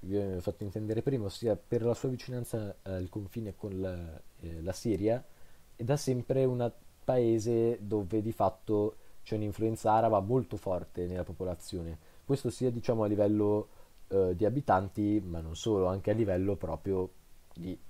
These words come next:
città, eh, di cultura e tutto.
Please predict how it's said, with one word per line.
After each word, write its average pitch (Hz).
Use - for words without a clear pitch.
città, 101
eh, 80
di 82
cultura 92
e 85
tutto. -